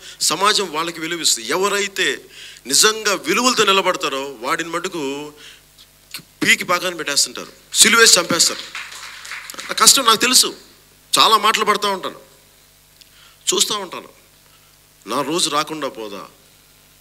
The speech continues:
ధర్మం రోజు రాకుండా పోదా, ధర్మం నిలబడిన రోజున అప్పుడు చెప్తాను మీ సంగతి. అప్పుడు దాకా నేనేం మాట్లాడను, భరిస్తాను.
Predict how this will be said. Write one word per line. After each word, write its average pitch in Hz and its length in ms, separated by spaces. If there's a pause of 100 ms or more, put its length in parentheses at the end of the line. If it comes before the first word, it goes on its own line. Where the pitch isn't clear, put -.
(120)
ధర్మం 151 360
రోజు 151 240
రాకుండా 123 420
పోదా, 95 320 (380)
ధర్మం 165 500
నిలబడిన 165 420
రోజున 139 340 (180)
అప్పుడు 113 200
చెప్తాను 120 300
మీ 98 60
సంగతి. 87 320 (260)
అప్పుడు 101 220
దాకా 110 200
నేనేం 95 260
మాట్లాడను, 82 720
భరిస్తాను. - 360